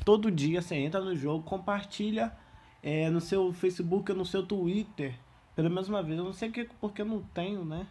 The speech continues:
Não tô entendendo porque eu não tenho uma chance, que eu não, eu não fiz esse evento ainda. Ó, mas você pode vir aqui mostrar pra vocês.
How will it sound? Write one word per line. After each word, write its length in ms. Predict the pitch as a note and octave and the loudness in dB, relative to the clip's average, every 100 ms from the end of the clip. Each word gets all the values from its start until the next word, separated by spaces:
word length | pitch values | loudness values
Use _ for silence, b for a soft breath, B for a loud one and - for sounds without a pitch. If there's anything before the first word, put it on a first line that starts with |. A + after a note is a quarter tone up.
| - - - - C#3 | -14 -20 -20 -12 -10
Não 120 | B2 | -6
tô 100 | D#3+ | -6
entendendo 420 | D#3+ D#3+ C#3+ C#3+ | -4 -4 -2 -4
porque 300 | C#3+ C#3+ D#3 | -4 -4 -2
eu 40 | D3+ | 0
não 120 | F#3+ | 0
tenho 460 | F#3+ - G3 A#3+ | -2 2 4 4
uma 260 | A#3+ G#3+ G3+ | 2 4 4
chance, 500 | G3+ - F#3+ A3+ B3+ | 2 0 2 4 2
que 100 | - | -4
eu 60 | F3 | -2
não, 320 | E3+ F3+ F3+ D#3+ D3 | 2 2 0 -4 -4
eu 100 | D3 | -2
não 100 | D#3+ | 0
fiz 220 | D#3+ E3+ | 2 2
esse 500 | F#3+ F3 D3+ C#3 C3+ | 0 0 0 0 0
evento 400 | C#3 C3 C#3+ - | -4 -2 -4 -2
ainda. 460 | C#3 C3+ F3 D#3+ - - - - _ - - - - - - - - _ - _ _ - - | -4 -2 -4 -6 -10 -18 -20 -20 _ -20 -20 -20 -20 -16 -16 -18 -20 _ -20 _ _ -16 -2
Ó, 160 | C#3 | 0
mas 140 | C3 B2+ | 0 -4
você 80 | D3+ | -2
pode 200 | D#3+ D#3+ | -2 0
vir 120 | E3 | -2
aqui 160 | D#3 | -2
mostrar 240 | E3+ F3 F3+ | -2 0 0
pra 100 | G3+ | 0
vocês. 560 | F#3+ F3+ E3 F3 G#3+ | 0 -2 2 2 0